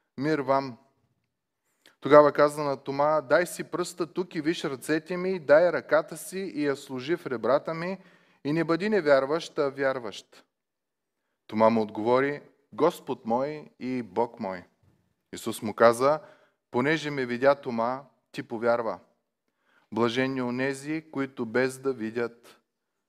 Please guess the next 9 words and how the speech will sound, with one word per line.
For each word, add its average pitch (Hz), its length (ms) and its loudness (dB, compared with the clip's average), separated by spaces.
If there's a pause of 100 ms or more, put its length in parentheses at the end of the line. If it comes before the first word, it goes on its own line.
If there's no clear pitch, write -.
(120)
са - 200 -6
повярвали.“ 92 600 -6 (1300)
Може 101 140 -10
да 101 80 -10
седнем 107 360 0
ли, 101 140 -4
братя 101 300 -8
и 101 40 -12
сестри? 127 340 -8